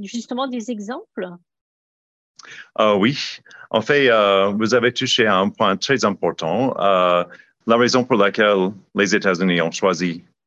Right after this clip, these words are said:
Speaker 2: euh, la sécurité alimentaire, euh, comme une de ses priorités principales, euh, pour cette Assemblée générale, c'est que, euh, on vit, euh, vraiment une, euh,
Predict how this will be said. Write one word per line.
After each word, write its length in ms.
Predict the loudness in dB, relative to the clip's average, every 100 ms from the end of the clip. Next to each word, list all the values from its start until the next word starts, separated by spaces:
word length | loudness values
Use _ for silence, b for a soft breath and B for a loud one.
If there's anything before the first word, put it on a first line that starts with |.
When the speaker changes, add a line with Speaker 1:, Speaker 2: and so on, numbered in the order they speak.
| _ _ _
Speaker 2:
euh, 340 | -2 2 2 2
la 240 | 0 0
sécurité 540 | -2 -2 0 0 0
alimentaire, 760 | 0 0 -2 -4 -2 -2 -4 -14 _ _ _ _ _
euh, 540 | -2 0 0 -2 -4 -8 -4
comme 460 | -2 0 -2 -8 -10 -8
une 200 | -2 -2
de 80 | -2
ses 460 | 0 0 -2 -6 -10 -4
priorités 400 | 0 0 0 -4
principales, 640 | -4 -6 -6 -4 -4 -4 -14 b b _ -8
euh, 320 | -4 -4 -6 -6
pour 140 | -6 -4
cette 240 | -4 -2
Assemblée 360 | -4 -2 -4 -4
générale, 380 | -4 -6 -6
c'est 200 | -4 -6
que, 120 | -2 2
euh, 240 | 4 2 B B B B 0
on 480 | 2 2 2 0
vit, 260 | 2 2 2 -2 -16 _ -20 -4
euh, 420 | -2 0 -2 -6
vraiment 500 | -2 0 2 2 0 -4
une, 280 | -6 -6
euh, 200 | -4 -6